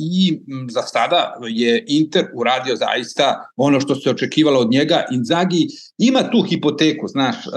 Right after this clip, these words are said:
od prve njegove sezone zbog toga što je izgubio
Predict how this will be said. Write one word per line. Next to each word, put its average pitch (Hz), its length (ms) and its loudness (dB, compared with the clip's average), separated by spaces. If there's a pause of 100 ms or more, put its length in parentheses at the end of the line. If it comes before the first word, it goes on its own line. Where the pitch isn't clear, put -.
(680)
od 131 220 0 (120)
prve 185 260 4
njegove 135 420 2
sezone 147 720 0
zbog 131 400 -2
toga 151 260 2
što - 200 -2
je 135 380 2
izgubio 127 680 2